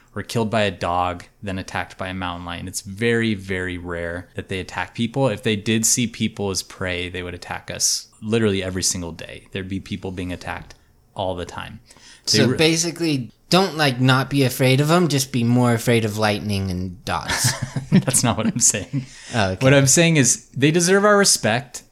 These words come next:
Speaker 1: They have the potential to attack people, but it's really, really rare and it hardly ever happens. And I don't want people being afraid of them.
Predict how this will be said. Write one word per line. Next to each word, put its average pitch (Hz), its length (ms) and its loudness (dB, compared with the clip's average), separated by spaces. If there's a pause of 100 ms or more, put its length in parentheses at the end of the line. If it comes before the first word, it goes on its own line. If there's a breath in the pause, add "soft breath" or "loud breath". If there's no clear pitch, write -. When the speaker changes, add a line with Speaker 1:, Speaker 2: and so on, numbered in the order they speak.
Speaker 1:
They 117 240 -4
have 131 260 0
the 117 80 -2
potential 139 580 0
to 98 120 -2
attack 87 360 -6
people, 87 480 -8 (340 loud breath)
but 117 100 0
it's 117 180 0
really, 175 380 4
really 143 260 4
rare 107 260 4
and 98 100 0
it 87 60 -6
hardly 117 500 -2
ever 104 180 -2
happens. 104 520 -2
And 104 120 -8
I 110 60 0
don't 147 140 2
want 143 200 2
people 117 240 -2
being 101 220 -4
afraid 104 460 -4
of 90 80 -4
them. 85 340 -8